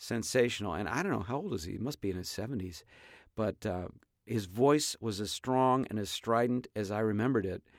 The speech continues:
Uh, I, I've only heard him in recordings. I've never s-, seen him in, in person before. But man, you know, if you can sing like that, I, I imagine he could sing like that for another ten or fifteen years, no problem. No problem.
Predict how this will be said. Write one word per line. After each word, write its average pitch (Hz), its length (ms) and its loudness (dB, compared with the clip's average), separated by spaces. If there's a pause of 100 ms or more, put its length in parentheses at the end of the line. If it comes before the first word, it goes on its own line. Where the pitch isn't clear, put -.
(600)
Uh, 98 580 -4
I, 107 100 0
I've 104 200 0
only 104 240 2
heard 107 240 2
him 104 120 2
in 101 60 2
recordings. 98 480 4
I've 95 100 -2
never 92 120 -4
s-, - 160 -12 (280)
seen 110 260 -4
him 104 60 -2
in, 92 260 -6
in 92 80 -8
person 117 320 -2
before. 92 420 -4 (300)
But 95 120 -2
man, 113 440 2 (680)
you 107 100 -2
know, 113 120 2
if 113 120 0
you 151 60 2
can 151 160 6
sing 120 240 2
like 104 200 0
that, 135 240 4
I, - 140 4
I 113 200 4
imagine 113 340 2
he 123 60 0
could 110 140 -4
sing 104 220 -2
like 104 180 -2
that 110 180 0
for 104 100 -6
another 95 260 -2 (360)
ten 110 140 -2
or 92 60 -2
fifteen 98 380 -4
years, 113 180 0
no 104 160 -2
problem. 117 520 -2 (500)
No 151 140 4
problem. - 500 -6